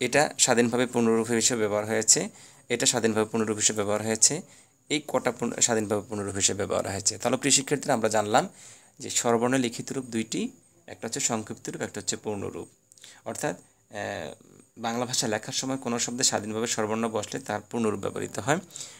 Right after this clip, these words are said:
ব্যঞ্জনবর্ণ ঠিক একই অবস্থা, শব্দের প্রথমে,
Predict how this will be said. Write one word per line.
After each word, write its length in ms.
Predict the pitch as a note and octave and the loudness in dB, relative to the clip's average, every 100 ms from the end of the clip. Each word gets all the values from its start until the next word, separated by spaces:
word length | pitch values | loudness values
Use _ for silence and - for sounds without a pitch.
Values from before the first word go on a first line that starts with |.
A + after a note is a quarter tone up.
| - | -16
ব্যঞ্জনবর্ণ 520 | G#2+ A2+ B2 B2+ C3 C3+ | -6 -2 2 4 4 2
ঠিক 180 | D3 | 0
একই 240 | C3+ A#2 B2 | 0 4 6
অবস্থা, 440 | A2 G#2+ - D3+ - - | 8 6 4 0 0 -10
শব্দের 340 | - A#2 G#2+ A#2 | -4 -2 -2 0
প্রথমে, 500 | A#2 - A#2 C3+ | -2 -2 -4 -6